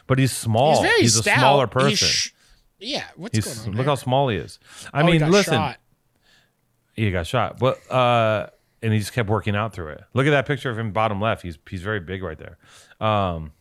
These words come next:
Speaker 1: click that one.
Speaker 2: Mm-hmm.
Speaker 1: Listen, Maddie, here's the thing. I think, personally,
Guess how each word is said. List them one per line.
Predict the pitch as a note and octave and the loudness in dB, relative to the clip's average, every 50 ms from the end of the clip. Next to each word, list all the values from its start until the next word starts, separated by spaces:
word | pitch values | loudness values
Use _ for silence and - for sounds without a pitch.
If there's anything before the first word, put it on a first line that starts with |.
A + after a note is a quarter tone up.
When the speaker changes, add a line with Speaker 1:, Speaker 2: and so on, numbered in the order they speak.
| _ | _
Speaker 1:
click | _ A#2+ A#2 - | _ -8 -6 -4
that | F#2+ F#2 F#2+ F#2 | -4 -4 -4 -4
one. | D2+ - | -6 -8
Speaker 2:
Mm-hmm. | C3 - - _ _ _ _ _ _ - - - - - _ _ | -12 -14 -16 _ _ _ _ _ _ -20 -20 -20 -20 -20 _ _
Speaker 1:
Listen, | - D#3 F#3 F3+ G3+ D#3+ C3+ | 0 2 2 2 2 2 2
Maddie, | C#3+ D#3+ F#3 F3+ C#3+ A#2+ | 2 2 2 2 2 2
here's | A2 C#3 D#3+ E3 | 2 2 2 2
the | C#3 B2+ | 0 0
thing. | - D#3+ F3 D3+ A2 F2 D2+ - _ | 0 0 2 2 2 0 -4 -6 _
I | - A#2 C#3 F3 | -4 -2 0 -2
think, | E3+ - - C3 A2 G#2 A2+ - - - _ | 0 0 0 0 0 0 -2 -4 -10 -18 _
personally, | - - C3+ D#3 - - C3 G#2+ G2 F#2 F#2 G2 G2+ | -2 0 0 0 0 0 0 0 0 -2 -2 -6 -8